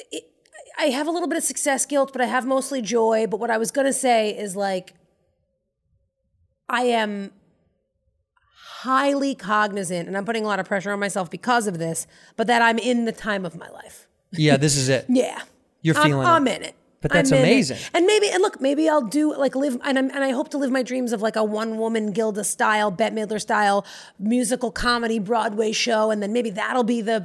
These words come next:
Speaker 1: time of my life. But, like, this Glow situation is
Speaker 2: Fucking incredible.
Speaker 1: Yeah, I, I sometimes, like, um,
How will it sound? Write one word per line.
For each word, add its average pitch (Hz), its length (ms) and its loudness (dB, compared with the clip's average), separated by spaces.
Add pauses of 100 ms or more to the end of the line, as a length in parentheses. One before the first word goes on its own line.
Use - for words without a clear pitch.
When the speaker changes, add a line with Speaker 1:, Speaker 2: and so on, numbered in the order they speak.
Speaker 1:
time 226 220 -2
of 220 60 -4
my 220 100 -2
life. 214 280 -2 (540)
But, 262 80 0
like, 240 240 4 (800)
this 302 200 -2
Glow 254 300 2
situation 185 640 -4
is 170 500 -4 (240)
Speaker 2:
Fucking 147 400 -2
incredible. 127 500 -4 (240)
Speaker 1:
Yeah, 226 260 4
I, 233 140 2 (640)
I 262 160 0
sometimes, 240 640 -2
like, 202 480 -2
um, 170 840 -6